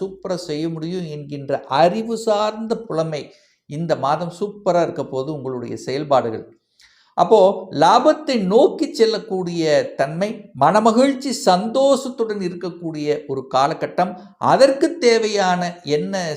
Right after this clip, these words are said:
செய்யணுமோ அதையெல்லாம் செய்யக்கூடிய ஒரு நல்ல காலகட்டமாக அமையும்.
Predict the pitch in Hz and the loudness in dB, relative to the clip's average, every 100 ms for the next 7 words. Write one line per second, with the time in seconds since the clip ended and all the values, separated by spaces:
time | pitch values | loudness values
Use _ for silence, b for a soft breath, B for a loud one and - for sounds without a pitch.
0 | - 151 165 151 147 214 - 147 147 151 | -8 -8 -4 -6 -4 -6 -2 -2 -2 -4
1 | 160 156 147 135 131 - 123 131 165 131 | -4 -6 -6 -8 -10 -12 -10 -6 -6 -6
2 | 117 110 113 123 147 160 139 117 - b | -6 -8 -8 -8 0 2 2 0 -8 b
3 | b b - 135 139 139 123 117 113 110 | b b 2 2 2 -4 -6 -4 -6 -6
4 | 113 127 151 156 | -8 -6 -8 -10